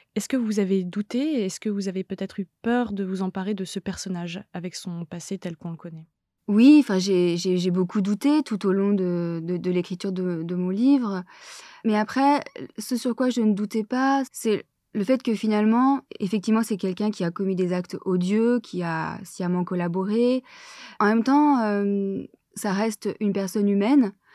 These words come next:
Speaker 2: Et, euh, et, et j'ai voulu éviter, en fait, tout manichéisme. Enfin, il n'y a pas d'un côté, euh,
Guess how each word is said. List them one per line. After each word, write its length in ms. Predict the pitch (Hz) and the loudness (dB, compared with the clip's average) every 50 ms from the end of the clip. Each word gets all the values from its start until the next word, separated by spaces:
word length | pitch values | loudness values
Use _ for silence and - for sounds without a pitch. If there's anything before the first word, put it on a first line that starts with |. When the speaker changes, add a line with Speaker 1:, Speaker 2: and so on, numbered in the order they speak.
| - - - - - _ _ - | -20 -20 -20 -20 -20 _ _ -2
Speaker 2:
Et, 260 | 196 214 214 208 208 | 0 2 2 2 2
euh, 500 | 202 196 190 190 190 185 185 180 180 - - - | 2 2 0 0 0 -2 -2 -4 -6 -8 -8 -4
et, 280 | - 208 196 208 - 214 | 0 0 0 2 2 0
et 40 | |
j'ai 140 | 196 202 226 | 0 0 0
voulu 360 | 208 214 233 233 262 285 277 - - | 0 0 0 2 2 2 0 0 -2
éviter, 340 | - 208 202 226 214 - 269 | -2 0 0 0 0 0 0
en 60 | 240 | 0
fait, 140 | - 233 220 | 0 -2 -2
tout 220 | _ - - 233 | _ -4 -2 0
manichéisme. 800 | 220 214 220 220 214 202 - 220 226 240 240 - - 196 185 180 _ _ - - - _ _ | 2 4 4 2 2 2 0 0 0 0 0 -2 -4 -6 -6 -8 _ _ -20 -20 -20 _ _
Enfin, 160 | - 202 196 - | -4 -2 -2 -2
il 80 | - | -2
n'y 80 | 196 202 | -4 -4
a 60 | 190 | -2
pas 140 | 185 226 220 | -2 -2 -2
d'un 180 | 202 214 208 | -2 -2 -4
côté, 520 | 202 - 208 190 - - 226 233 233 226 208 | -4 -4 -6 -6 -4 -2 -2 0 0 0 -2
euh, 280 | 190 185 180 180 180 | -2 -4 -6 -6 -8